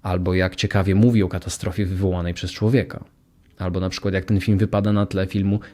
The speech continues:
Deepwater Horizon, który dzieje się w Stanach Zjednoczonych, e, na platformie wiertniczej. A, ale to już zostawmy sobie na dyskusję w komentarzach.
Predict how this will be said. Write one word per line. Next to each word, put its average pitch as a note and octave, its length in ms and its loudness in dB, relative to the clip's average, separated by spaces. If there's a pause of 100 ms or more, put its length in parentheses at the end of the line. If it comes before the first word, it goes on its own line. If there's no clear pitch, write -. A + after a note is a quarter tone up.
Deepwater G#2 540 2
Horizon, D#2+ 720 -2
który F2+ 360 -4
dzieje F2+ 300 -4
się F#2 280 -6
w - 60 -12
Stanach D#3 420 0
Zjednoczonych, F2 720 -4
e, F2 200 -6
na F#2 140 -4
platformie A#2+ 460 2
wiertniczej. E2 640 -8 (880)
A, F2 580 -4 (560)
ale C#3+ 160 2
to F3 100 4
już D3 100 4
zostawmy C#3 440 2
sobie G#2+ 240 0
na G#2 100 2
dyskusję F#2+ 420 -4
w - 60 -10
komentarzach. E2+ 880 -8